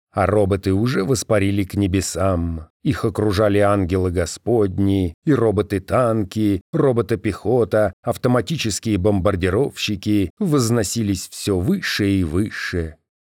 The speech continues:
«Он берёт их заживо в рай!» истерически воскликнул Лонгин. «Он берёт в рай роботов!»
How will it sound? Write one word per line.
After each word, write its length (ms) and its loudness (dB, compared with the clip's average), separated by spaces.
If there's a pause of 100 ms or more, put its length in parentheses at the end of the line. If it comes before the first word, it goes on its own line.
(160)
«Он 220 4
берёт 360 2
их 180 0
заживо 480 2
в 80 0
рай!» 540 2 (120)
истерически 760 0
воскликнул 680 0
Лонгин. 600 0 (260)
«Он 260 4
берёт 420 2
в 120 -2
рай 320 2
роботов!» 720 2